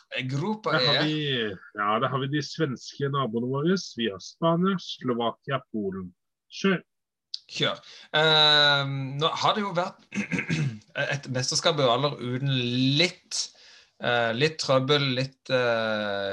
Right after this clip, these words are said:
Speaker 1: litt, eh, negativitet og skandaler, tjo og hei. Nå har det jo allerede vært, eh,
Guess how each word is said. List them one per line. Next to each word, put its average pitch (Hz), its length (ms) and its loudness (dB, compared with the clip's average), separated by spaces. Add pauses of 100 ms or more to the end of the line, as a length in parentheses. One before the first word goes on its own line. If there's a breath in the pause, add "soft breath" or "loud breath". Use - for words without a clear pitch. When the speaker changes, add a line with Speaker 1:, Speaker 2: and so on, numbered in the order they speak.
Speaker 1:
litt, 131 400 -6
eh, 104 460 -4 (920 loud breath)
negativitet 147 1000 0
og 139 60 -4
skandaler, 135 640 2
tjo 120 220 -8
og 110 100 -2
hei. 139 140 0 (100)
Nå 147 160 0
har 143 160 2
det 135 80 -2
jo 127 80 2
allerede 123 480 -2
vært, 120 360 -6 (100)
eh, 104 260 -4